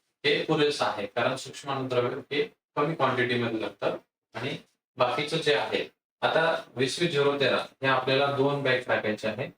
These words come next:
एक, अ, युरिया एक बॅग टाकायची आहे आणि सूक्ष्म अन्नद्रव्य दहा केजीची एक बॅग टाकायची आहे. याच्या व्यतिरिक्त तुम्ही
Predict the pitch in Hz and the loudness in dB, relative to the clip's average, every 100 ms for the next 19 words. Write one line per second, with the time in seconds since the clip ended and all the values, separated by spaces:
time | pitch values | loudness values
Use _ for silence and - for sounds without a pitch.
0 | _ _ _ - 120 - _ 113 113 113 | _ _ _ -6 -6 -6 _ -4 -2 -2
1 | 127 135 127 123 131 127 127 - 110 110 | 0 2 2 2 0 0 -2 0 -2 -2
2 | 110 - 110 - - 113 127 - - - | -4 -6 -8 -10 -14 -10 -8 -8 -8 -4
3 | 143 123 117 107 104 - - - 117 123 | -2 -2 -4 -4 -4 -8 -6 -2 0 0
4 | 117 117 110 - - - _ _ 123 120 | -2 -4 -4 -6 -10 -14 _ _ 0 0
5 | - - 101 - 95 - - _ _ _ | -2 -2 -2 -2 -4 -6 -10 _ _ _
6 | _ 127 143 131 131 160 165 120 107 - | _ -2 2 0 0 -2 -2 -2 -2 -4
7 | - 120 131 135 | -6 -2 -2 -2